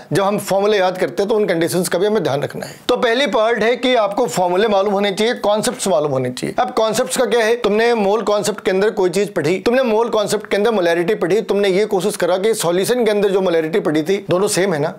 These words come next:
कोई difference तो नहीं है, तो हम इसे दो जगहों पे क्यों पढ़ रहे हैं? तो मैं idea लगाया कि जब हम mole concept के अंदर molarity पढ़ रहे थे, तो वहां पे Van't Hoff factor नहीं था, है ना?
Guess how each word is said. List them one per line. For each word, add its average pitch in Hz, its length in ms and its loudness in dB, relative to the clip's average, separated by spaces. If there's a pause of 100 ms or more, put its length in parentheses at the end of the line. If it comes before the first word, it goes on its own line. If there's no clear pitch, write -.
कोई 175 140 0
difference 180 340 -2
तो 202 80 0
नहीं 156 160 0
है, 156 100 -2
तो 226 140 -2
हम 220 80 2
इसे 226 120 2
दो 208 180 2
जगहों 190 220 0
पे 208 100 0
क्यों 196 140 0
पढ़ 175 160 -2
रहे 151 120 -2
हैं? 139 140 -12
तो 240 60 0
मैं 269 100 2
idea 254 240 2
लगाया 240 240 2
कि 254 120 0
जब 226 100 2
हम 226 120 0
mole 226 220 2
concept 214 520 -2
के 226 100 0
अंदर 214 200 2
molarity 180 420 0
पढ़ 180 180 -2
रहे 151 140 0
थे, 135 140 -6
तो 233 320 0
वहां 185 140 0
पे 190 100 0
Van't 175 260 0
Hoff - 140 -2
factor 151 300 -4
नहीं 131 120 -2
था, - 220 -14
है 160 60 2
ना? 240 160 0